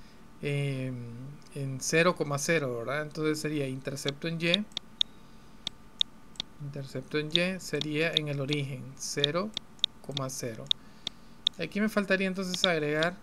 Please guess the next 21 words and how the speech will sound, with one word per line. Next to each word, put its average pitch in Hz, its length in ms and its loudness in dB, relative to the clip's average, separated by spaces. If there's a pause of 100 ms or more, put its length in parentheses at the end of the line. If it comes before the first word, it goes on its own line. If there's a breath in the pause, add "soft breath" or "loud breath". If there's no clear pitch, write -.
(580)
en 160 60 -8
esta 165 180 -4
parte 165 280 2
de 165 120 4
acá 190 260 -2 (480 loud breath)
los 151 140 -2
interceptos, 143 800 0
¿verdad? 135 260 -2
En 147 100 -4
x. 143 480 -4 (640 loud breath)
Los 147 100 -4
interceptos 147 640 0
en 185 140 4
x 185 400 0
entonces 190 800 2 (1400 loud breath)
me 143 80 -6
quedaban 143 600 0 (480)
en 131 220 -6
cero 156 440 2
coma 135 280 -4
cero, 185 560 4